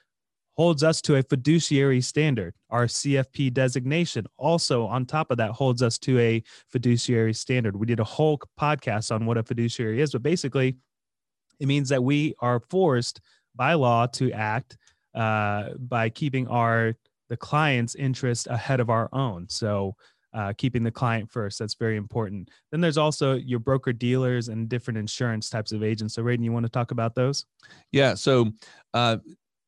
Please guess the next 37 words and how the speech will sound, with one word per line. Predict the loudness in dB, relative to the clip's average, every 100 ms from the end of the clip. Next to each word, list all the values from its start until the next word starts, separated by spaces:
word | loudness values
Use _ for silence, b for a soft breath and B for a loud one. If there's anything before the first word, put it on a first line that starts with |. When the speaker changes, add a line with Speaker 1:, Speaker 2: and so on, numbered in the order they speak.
| _ _ _ _ _
Speaker 2:
there's | 0 2
a | 4
different, | 2 2 0 0
there's | 2 2
a | 2
couple | 0 2
different | 0 2 2
ways. | 2 2 -2
Merce | 2 2 2
and | 0
I | 2 0 2
are | 2 2 0
on | 0 0
the, | 0 0 -2
on | 0
the | 0
investment | 0 0 0 0 -2 -4
side. | 0 2 2
We | 2 2
receive | 2 0 0 0
a | -2
fee | -2 -2 0 -2 -6 _ b b b
for | -4 2 4 4 2 0
managing | -2 0 0 0 0 0
the | 0
money | 0 0
that | 0 -2
we | -2 -2
manage. | -4 -6 -10 -14 -20 _ _ -4
We | 0
don't | 2
get | 2 0
any | -2
commissions | -2 -2 0 0 -2 -4 -2
on | -2
those, | 2 0 -2 _ -6
on, | -4